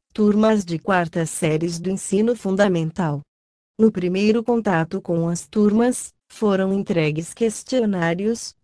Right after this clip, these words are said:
objetivando perceber o conhecimento das crianças com relação aos temas propostos, comunidade e família.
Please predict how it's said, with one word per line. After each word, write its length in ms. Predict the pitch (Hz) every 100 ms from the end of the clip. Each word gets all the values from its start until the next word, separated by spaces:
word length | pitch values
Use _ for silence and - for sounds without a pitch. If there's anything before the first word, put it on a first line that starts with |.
| -
objetivando 1000 | 226 202 190 190 180 220 196 190 208 208
perceber 600 | 208 185 - 180 185 170
o 120 | 165
conhecimento 920 | 170 214 220 214 240 214 202 185 185
das 240 | 170 156
crianças 720 | - 220 208 170 165 - 151
com 180 | - 220
relação 720 | 208 214 220 214 - 190 175
aos 300 | 180 170 175
temas 460 | - 226 226 226 226
propostos, 840 | - 170 156 196 196 - 185 185
comunidade 1000 | - - 220 202 165 143 175 175 175 180
e 40 |
família. 640 | 175 185 185 180 160 147